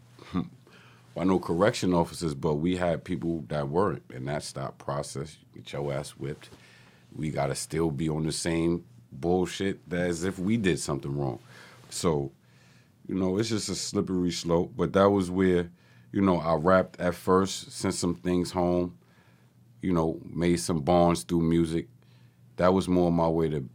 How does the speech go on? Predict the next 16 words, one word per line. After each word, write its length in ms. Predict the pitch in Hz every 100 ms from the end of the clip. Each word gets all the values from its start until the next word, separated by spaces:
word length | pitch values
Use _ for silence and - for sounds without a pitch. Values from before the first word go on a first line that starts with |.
| -
build 220 | - 82 73
relationships. 720 | 76 82 67 - - - -
Like, 240 | 62 60 - _ _ -
I 180 | 73 78
couldn't 320 | - 92 71 73
really 240 | 73 67
escape 440 | 65 - 71 71 - -
through 140 | 69
music. 400 | 65 67 65 62
I 80 | 65
was 240 | 73 69 69
able 280 | 71 65 65
to, 100 | 65
like, 320 | 64 62 - - - - - - - - - -
you 140 | - 101
know, 180 | 71